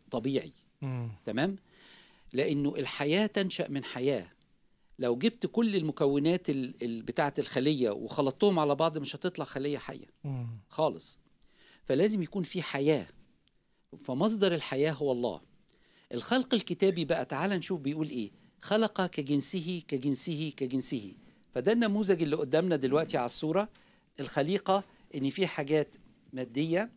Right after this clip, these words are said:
Speaker 1: آه، آه، خلقها في الكائنات اللي هي، آه، الفردية، بعد كده الكائنات المائية المختلفة،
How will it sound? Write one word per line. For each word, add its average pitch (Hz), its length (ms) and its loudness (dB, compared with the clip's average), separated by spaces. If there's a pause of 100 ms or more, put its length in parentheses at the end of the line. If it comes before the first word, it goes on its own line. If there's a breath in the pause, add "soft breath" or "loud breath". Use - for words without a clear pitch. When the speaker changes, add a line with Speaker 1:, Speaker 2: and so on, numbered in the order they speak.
(840 soft breath)
Speaker 1:
آه، 131 300 4
آه، 123 40 2
خلقها 135 480 2
في 123 400 -4
الكائنات 127 840 2
اللي 123 180 0
هي، 131 220 4
آه، 120 340 -4
الفردية، 139 640 2 (400 soft breath)
بعد 147 280 2
كده 139 360 4
الكائنات 135 540 2
المائية 147 540 4
المختلفة، 170 680 0